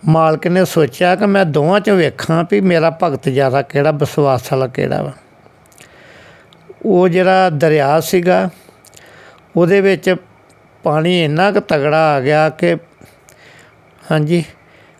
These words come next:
ਕਿ ਸਭ ਕੋਈ ਰੁੜੀ ਜਾਵੇ ਤੇ ਹੋਰ ਕੋਈ ਸਾਧਨ ਨਹੀਂ ਸੀ ਹੈਗਾ ਲੰਘਣ ਦਾ। ਤੇ ਜਿਹੜਾ ਪੰਡਿਤ ਸੀ, ਉਹਨੇ ਸੋਚਿਆ ਵੀ ਜੇ ਮੈਂ ਵਿੱਚ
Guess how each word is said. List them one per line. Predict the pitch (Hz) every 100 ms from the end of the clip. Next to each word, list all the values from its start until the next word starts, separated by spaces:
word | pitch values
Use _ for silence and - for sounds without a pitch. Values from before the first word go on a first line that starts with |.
| _ -
ਕਿ | 170
ਸਭ | - 175 202
ਕੋਈ | 208 196
ਰੁੜੀ | 160 160 180
ਜਾਵੇ | 151 151 - - - - - - _ _ - - - - - _ _ -
ਤੇ | 170 165
ਹੋਰ | 170 185 160
ਕੋਈ | 190 190
ਸਾਧਨ | - 156 165 202
ਨਹੀਂ | 190
ਸੀ | - 190
ਹੈਗਾ | 180 151
ਲੰਘਣ | 139 135 151 160
ਦਾ। | 156 151 143 - _ - _ _ - - - - _ _
ਤੇ | -
ਜਿਹੜਾ | 143 175 180
ਪੰਡਿਤ | - 165 147 - - 190
ਸੀ, | - 190 190 214
ਉਹਨੇ | - 185 190
ਸੋਚਿਆ | - 160 139 - 165 160 156 -
ਵੀ | 180 185 160 151 - - - - - - - - - - - - - - _ - 160
ਜੇ | 143 165
ਮੈਂ | 165 170 175 170 - - _ _ _ 381
ਵਿੱਚ | 156 175 147 170 170 170